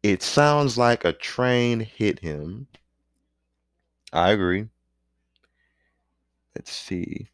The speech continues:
Kurdikoff said, "Dude hit that high note and was like, 'Damn, son, I'm really levitating,'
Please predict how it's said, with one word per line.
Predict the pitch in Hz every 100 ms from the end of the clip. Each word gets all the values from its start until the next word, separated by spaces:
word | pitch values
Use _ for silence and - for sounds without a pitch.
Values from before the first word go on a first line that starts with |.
| _ _ _ _
Kurdikoff | - 127 123 - 120 117 131 - - -
said, | - 104 101 98 98 - _ _ _ - 139
"Dude | 107 104
hit | 104 -
that | 87 85
high | 107 110
note | 107 110 110 - _ -
and | 92
was | 95 87
like, | 87 85 -
'Damn, | 117 123 120 104
son, | - 110 117 113
I'm | 113 98
really | 101 107
levitating,' | 123 123 110 104 98 98 92